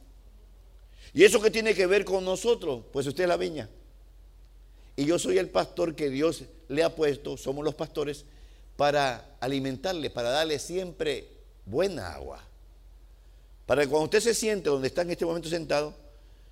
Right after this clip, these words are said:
no se aburra, no le dé sueño, no lo mire, <laughs> sino que más bien un alimento llegue a refrescar su vida.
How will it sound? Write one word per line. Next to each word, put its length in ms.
no 160
se 180
aburra, 680
no 180
le 100
dé 140
sueño, 520
no 160
lo 100
mire, 280
<laughs> 720
sino 340
que 120
más 180
bien 480
un 180
alimento 580
llegue 220
a 40
refrescar 680
su 180
vida. 260